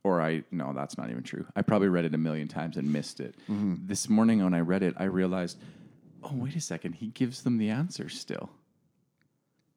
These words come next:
Speaker 1: So they've asked, "By what authority do you do these things?" And then he goes, "Let
Speaker 2: Oh,
Speaker 1: me tell
Speaker 2: yeah.
Speaker 1: you a story."
Speaker 2: Yeah.
Speaker 1: And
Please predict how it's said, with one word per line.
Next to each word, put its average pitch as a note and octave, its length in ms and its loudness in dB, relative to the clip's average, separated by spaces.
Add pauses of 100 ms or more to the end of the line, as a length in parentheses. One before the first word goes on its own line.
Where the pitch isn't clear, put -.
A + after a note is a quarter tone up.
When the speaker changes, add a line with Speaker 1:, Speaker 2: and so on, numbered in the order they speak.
(400)
Speaker 1:
So - 140 -6
they've A#2 240 4
asked, G#2 300 2
"By G#2+ 100 4
what G2+ 180 4
authority G2+ 400 0
do F2+ 140 -6
you E2 120 0
do A#2+ 180 2
these F2+ 300 0
things?" E2+ 520 -4 (120)
And G#2 120 2
then G#2 100 2
he G#2+ 120 2
goes, F2+ 260 2
"Let G2 100 2
Speaker 2:
Oh, G2+ 40 4
Speaker 1:
me G#2+ 60 4
tell G2 140 4
Speaker 2:
yeah. G2+ 100 4
Speaker 1:
you F#2+ 60 4
a F2 40 2
story." F2+ 600 0 (240)
Speaker 2:
Yeah. A#2 180 2 (600)
Speaker 1:
And G2+ 680 4